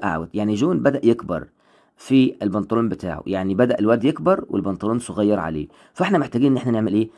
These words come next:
نطوله. كلمة long يعني طويل، طب length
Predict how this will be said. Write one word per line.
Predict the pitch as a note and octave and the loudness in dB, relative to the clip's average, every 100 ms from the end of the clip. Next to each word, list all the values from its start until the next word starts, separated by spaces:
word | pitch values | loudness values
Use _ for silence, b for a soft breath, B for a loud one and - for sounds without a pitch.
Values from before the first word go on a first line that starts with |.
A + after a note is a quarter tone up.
| b - | b -8
نطوله. | G#2 G2 F#2+ G2 F2+ | -4 0 4 2 2
كلمة | F#3 F#3 E3+ | 2 2 2
long | F3 F3+ A2+ | 0 2 2
يعني | G2+ | -2
طويل، | - F#2+ G2 F2+ D2+ b b | -2 -2 0 0 -6 b b
طب | - F2 | -8 2
length | D3 D3+ C#3 | 4 4 2